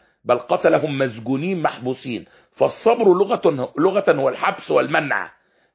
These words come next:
أما شرعا فهو حبس النفس عن الجزع، وحبس اللسان عن التشكي، وحبس الجوارح عما حرم الله. الحبس عن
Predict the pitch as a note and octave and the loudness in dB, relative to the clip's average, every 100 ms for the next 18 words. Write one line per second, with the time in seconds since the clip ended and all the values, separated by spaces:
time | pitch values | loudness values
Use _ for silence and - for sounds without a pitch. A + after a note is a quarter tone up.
0 | - B3+ C#4+ G#3+ - A3+ G#3 F#3+ - C#3+ | -2 0 2 0 2 2 2 -2 0 2
1 | C3+ - A3 - - E3 D3 C#3 A#2+ - | 2 -2 -4 -4 -6 -4 -4 -4 -6 -8
2 | - - _ _ _ - A#2+ C3+ B2+ B2 | -20 -20 _ _ _ -2 -2 0 0 2
3 | F3+ F#3+ E3 - _ _ _ _ _ - | 2 2 0 -8 _ _ _ _ _ -2
4 | B2 G3 G3+ - F#3 D#3 D3 - E3 C#3 | -2 0 -4 2 2 2 -4 0 2 2
5 | B2 B2+ C3+ - C3 G3 G#3 - G#3+ G#3 | 0 -2 -6 -10 -6 -4 -4 -4 -6 -6
6 | _ _ _ _ _ - A#2+ - A3 F3+ | _ _ _ _ _ -2 -2 0 -2 2
7 | F#3+ E3 C#3+ D#3 F#3 F#3 C#3+ B2 D3+ E3 | 2 2 4 6 6 6 0 -4 -6 -4
8 | C#3+ A2+ D3 C3 G#2 F#2 F2+ D2 _ _ | -8 -6 -8 -6 -8 -8 -10 -16 _ _
9 | _ _ _ _ F2 - E3+ - - - | _ _ _ _ -12 -6 -6 -8 -20 -20
10 | _ - A#2 C3+ A2 | _ -2 -2 -2 -6